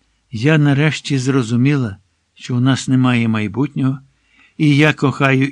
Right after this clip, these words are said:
іншу людину. "Мамо", промовив розгублений Геннадій і випустив з рук стаканчик з кавою.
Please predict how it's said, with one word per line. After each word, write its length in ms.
іншу 440
людину. 420
"Мамо", 720
промовив 500
розгублений 680
Геннадій 520
і 160
випустив 580
з 100
рук 200
стаканчик 880
з 120
кавою. 460